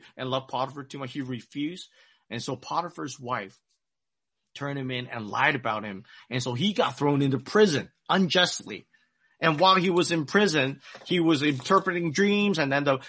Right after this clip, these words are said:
he helped the butler to get out of jail, but then the butler forgot about him. And eventually down the road, I'm summarizing a lot here, okay?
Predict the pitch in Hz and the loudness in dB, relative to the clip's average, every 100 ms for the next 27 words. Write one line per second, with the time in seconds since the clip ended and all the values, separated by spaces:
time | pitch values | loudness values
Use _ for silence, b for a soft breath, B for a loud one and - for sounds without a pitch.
0 | - 139 127 151 143 127 160 175 147 131 | -6 0 2 0 0 0 0 0 -2 0
1 | 160 156 147 131 143 202 202 196 185 135 | 0 2 0 -2 -2 0 2 0 0 -2
2 | 135 131 131 160 165 - 120 151 175 165 | -2 -4 -2 -2 -2 -4 -2 2 2 2
3 | 151 151 151 147 151 B B - 151 135 | 2 2 0 -2 -6 B B -2 0 2
4 | 160 170 151 143 147 151 147 135 117 110 | 2 2 0 0 0 0 0 0 2 2
5 | 131 - 160 147 139 131 107 110 107 101 | 2 2 4 6 4 2 -2 0 0 0
6 | 90 95 120 | -8 -4 -2